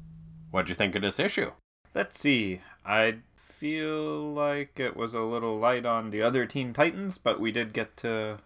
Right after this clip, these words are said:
Speaker 2: see some nice character development with Borgie.
Speaker 1: Mm-hmm.
Speaker 2: And, uh, Beast Boy,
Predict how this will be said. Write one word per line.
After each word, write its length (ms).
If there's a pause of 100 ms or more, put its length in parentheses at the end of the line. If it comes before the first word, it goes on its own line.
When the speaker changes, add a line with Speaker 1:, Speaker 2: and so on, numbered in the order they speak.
Speaker 2:
see 220
some 160
nice 220
character 420
development 560
with 340
Borgie. 380 (320)
Speaker 1:
Mm-hmm. 320 (440)
Speaker 2:
And, 320
uh, 220
Beast 260
Boy, 280